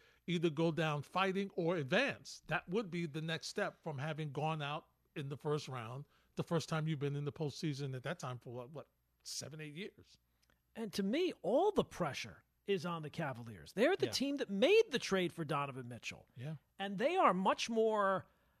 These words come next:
Speaker 2: uh, locked into whatever their plan is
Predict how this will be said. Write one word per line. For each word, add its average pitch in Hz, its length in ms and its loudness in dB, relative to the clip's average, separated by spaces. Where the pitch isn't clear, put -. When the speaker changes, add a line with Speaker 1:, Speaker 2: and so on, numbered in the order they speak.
Speaker 2:
uh, 160 220 -4
locked 202 480 4
into 240 540 2
whatever 202 460 4
their 185 200 2
plan 202 540 -4
is 170 600 -6